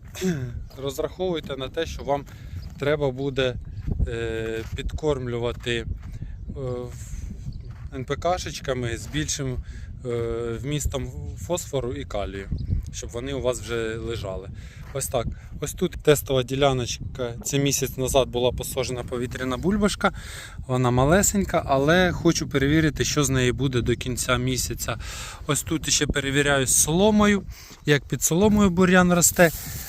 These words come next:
Ну, зараз посуха, то взагалі тут нічого не росте, але там, де менший шар соломи, як бачимо, як бачимо, берізка взагалі добре пішла. Ось тут бачу щось зелен-,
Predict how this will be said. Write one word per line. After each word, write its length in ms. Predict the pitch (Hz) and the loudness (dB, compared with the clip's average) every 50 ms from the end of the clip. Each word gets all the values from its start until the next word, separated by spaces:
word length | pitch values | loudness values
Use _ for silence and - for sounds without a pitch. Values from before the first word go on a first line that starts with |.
| - - - - - - - - - - - - - - - - - - - - - - - - 165 | -12 -12 -12 -12 -12 -14 -14 -14 -12 -12 -12 -12 -12 -12 -12 -12 -10 -10 -10 -10 -10 -10 -8 -4 0
Ну, 120 | 160 147 127 | 0 2 6
зараз 420 | 147 151 147 139 127 - - - - - - - | 6 8 8 8 6 4 2 0 -2 -6 -8 -4
посуха, 460 | - 160 170 - - 135 - - 113 107 | -2 0 2 2 2 2 2 2 0 0
то 160 | - - 110 | 2 -2 -4
взагалі 420 | 104 101 120 117 117 117 113 110 | 0 4 4 4 6 4 2 0
тут 160 | 101 - 104 | -2 -4 -6
нічого 320 | 107 110 104 - - 113 113 | -6 -6 -4 -4 -4 -4 -2
не 100 | 113 113 | -2 0
росте, 360 | 117 110 - - - 180 180 - - - - - | 0 0 0 2 2 2 2 0 -6 -12 -12 0
але 300 | - 117 117 131 143 143 | 2 4 6 6 6 4
там, 320 | - - 143 143 139 135 131 | 6 6 4 4 4 4 2
де 140 | 139 139 | 2 2
менший 480 | 135 139 147 147 143 - - - 135 120 | 4 4 4 2 2 0 -2 -4 -4 -4
шар 400 | - - - 160 151 147 147 135 - - - - - - - - - - - - - - - | -2 2 6 6 8 8 6 4 -2 -6 -14 -16 -16 -16 -16 -14 -14 -16 -16 -14 -14 -8 -4
соломи, 680 | - - - 147 143 139 170 185 214 202 185 160 131 110 - - - - - - - - - - - - - - - - - | -4 0 2 2 4 4 6 4 4 4 2 -2 -4 -6 -10 -12 -12 -12 -12 -10 -10 -10 -8 -8 -8 -8 -10 -10 -14 -6 0
як 220 | 131 127 120 123 | 0 0 0 0
бачимо, 720 | 127 127 147 160 165 - - - 160 151 151 151 151 143 123 123 | 0 4 4 4 4 4 0 0 2 2 4 4 2 2 0 0
як 120 | 127 120 | -2 -2
бачимо, 500 | 123 135 147 156 151 - - 147 139 127 | 2 4 4 4 4 2 -2 0 -2 -2
берізка 640 | 117 117 135 139 139 156 160 143 - - - 131 123 | 2 6 6 6 8 8 8 6 6 4 4 4 4
взагалі 480 | 113 113 123 131 123 131 139 160 190 190 | 4 6 6 8 8 8 6 6 4 4
добре 400 | 165 196 190 180 175 185 190 185 | 4 4 4 4 4 4 2 2
пішла. 640 | - - 180 - - - 196 190 190 185 185 180 180 - - - - - - - - - - - - - - - - - - - - - - - - - - - - - - - - - - - - - - 143 127 | 2 -2 -2 0 0 0 2 6 6 6 6 4 2 -4 -8 -14 -14 -16 -16 -14 -14 -14 -14 -12 -14 -12 -12 -12 -10 -10 -10 -10 -12 -12 -14 -12 -12 -12 -12 -12 -14 -14 -16 -16 -18 -16 -14 -14 -14 -12 -12 -10 -6
Ось 100 | 117 - | -6 -6
тут 300 | - - - 180 185 165 | -6 -2 0 0 0 4
бачу 280 | 180 185 170 170 - 175 | 4 4 4 4 2 0
щось 240 | - - 185 170 | 2 2 2 0
зелен-, 580 | 156 - 170 175 175 180 175 175 170 170 180 | 2 2 2 2 2 4 4 4 2 2 0